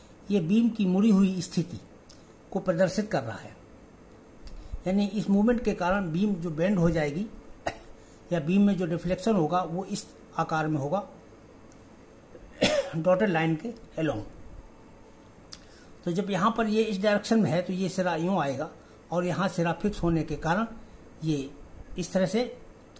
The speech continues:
यहाँ से यहाँ तक हमारा upward curvature के साथ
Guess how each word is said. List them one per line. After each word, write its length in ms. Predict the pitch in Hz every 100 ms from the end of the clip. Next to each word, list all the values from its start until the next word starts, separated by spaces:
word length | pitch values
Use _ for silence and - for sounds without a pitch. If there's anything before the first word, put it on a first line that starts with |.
| -
यहाँ 200 | 160 156
से 140 | 160 170
यहाँ 200 | 156 170
तक 140 | - - - - - - - - -
हमारा 220 | 156 160 160 -
upward 340 | 147 170 190
curvature 460 | 190 185 190 185 196
के 120 | 202
साथ 300 | 190 220 -